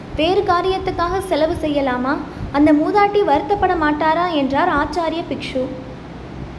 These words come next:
"ஆச்சாரியரே, என் பெரிய பாட்டியாருக்கு நான் சமாதானம் சொல்லிக் கொள்வேன். இப்பொழுது இந்த பணத்தை ஏழை எளியவர்களின்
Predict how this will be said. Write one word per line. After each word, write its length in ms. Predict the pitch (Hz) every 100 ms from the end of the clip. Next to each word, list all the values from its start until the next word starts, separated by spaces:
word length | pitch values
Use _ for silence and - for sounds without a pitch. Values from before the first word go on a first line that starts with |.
| - - - - - - - - - -
"ஆச்சாரியரே, 720 | 277 302 359 320 269 262 320 - - -
என் 220 | 285 285
பெரிய 300 | 320 359 440
பாட்டியாருக்கு 640 | 415 381 370 370 359 370
நான் 280 | 370 302 330
சமாதானம் 540 | 349 330 349 370 370 370
சொல்லிக் 340 | 320 302 302
கொள்வேன். 360 | 277 254 240 247 - - -
இப்பொழுது 520 | 277 - 359 381 415
இந்த 180 | 339 330
பணத்தை 500 | 302 311 - 381 311
ஏழை 260 | 311 359 359
எளியவர்களின் 760 | 320 339 339 330 330 330 330